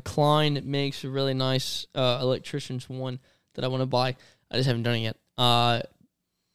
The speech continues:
but I have one that I use for, like, new, if we do new construction for commercial work, I have one that ha-, it's got, like, a mag-, the whole side is magnetic, so I can throw sheet metal screws in the side,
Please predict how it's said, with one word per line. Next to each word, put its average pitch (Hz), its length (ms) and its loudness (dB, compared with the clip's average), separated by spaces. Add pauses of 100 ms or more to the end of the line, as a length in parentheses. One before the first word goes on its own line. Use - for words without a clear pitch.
(100)
but 147 480 4
I 151 100 4
have 143 320 6
one 139 220 6
that 131 80 4
I 131 40 4
use 135 200 4
for, 147 100 0
like, 127 140 4
new, 131 140 2
if 135 200 0
we 147 80 4
do 139 240 0
new 131 160 6
construction 127 720 0
for 127 180 -2
commercial 131 480 2
work, 123 280 2
I 123 120 2
have 123 140 2
one 123 240 4
that 120 140 0
ha-, 127 180 -2
it's 135 140 0
got, 139 140 6
like, 127 120 2
a 127 60 2
mag-, 131 440 2
the 139 60 -6
whole 160 340 4
side 147 520 4
is 135 100 0
magnetic, 135 480 4 (320)
so - 140 4
I 139 40 8
can 139 120 0
throw 135 160 4
sheet 147 220 2
metal 135 200 0
screws 147 380 0
in 131 40 -2
the 123 100 -2
side, 131 360 0